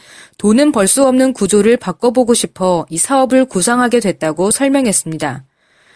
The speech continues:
현재 디스에이블드는 장애인 예술가들의 작품을 핸드폰 케이스 및 여권 케이스, 노트북 파우치 등의 디자인에 판매하며 김 대표가 추구하는 사회적 가치를 실현하고 있습니다.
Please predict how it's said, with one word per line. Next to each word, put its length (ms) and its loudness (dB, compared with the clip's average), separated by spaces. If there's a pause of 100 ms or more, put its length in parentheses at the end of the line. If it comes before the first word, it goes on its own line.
(240)
현재 420 4
디스에이블드는 1120 0
장애인 460 0
예술가들의 640 2
작품을 500 -4 (500)
핸드폰 400 2
케이스 440 0
및 320 0
여권 340 0
케이스, 540 -2 (180)
노트북 440 -2
파우치 400 0
등의 340 2
디자인에 560 0
판매하며 680 -2 (460)
김 140 -2
대표가 420 2
추구하는 640 2
사회적 460 2
가치를 500 0
실현하고 540 2
있습니다. 580 -4